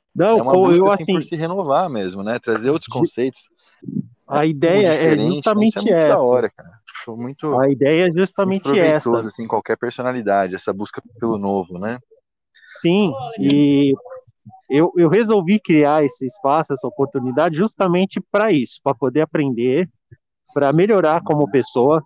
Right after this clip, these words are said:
Speaker 1: Não sei se o áudio vai ficar meio ruim, porque eu tô andando, tô contra o vento e tô aqui com o celular
Speaker 2: Ó,
Speaker 1: bem
Speaker 2: tô te
Speaker 1: próximo à
Speaker 2: ouvindo
Speaker 1: mão.
Speaker 2: perfeitamente.
Speaker 1: Ah, então beleza. Então, na hora que eu for e-, editar, eu vou conseguir me ouvir, vou ver se o áudio ficou satisfatório.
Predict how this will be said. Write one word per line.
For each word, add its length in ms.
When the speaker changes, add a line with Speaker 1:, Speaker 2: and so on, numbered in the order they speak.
Speaker 1:
Não 160
sei 160
se 160
o 120
áudio 240
vai 80
ficar 260
meio 200
ruim, 280
porque 220
eu 40
tô 200
andando, 440
tô 140
contra 320
o 140
vento 220
e 120
tô 160
aqui 360
com 220
o 40
celular 580
Speaker 2:
Ó, 180
Speaker 1:
bem 180
Speaker 2:
tô 140
te 120
Speaker 1:
próximo 140
à 40
Speaker 2:
ouvindo 60
Speaker 1:
mão. 220
Speaker 2:
perfeitamente. 920
Speaker 1:
Ah, 140
então 200
beleza. 460
Então, 400
na 180
hora 200
que 80
eu 60
for 320
e-, 300
editar, 640
eu 80
vou 140
conseguir 400
me 100
ouvir, 300
vou 160
ver 120
se 140
o 100
áudio 240
ficou 380
satisfatório. 720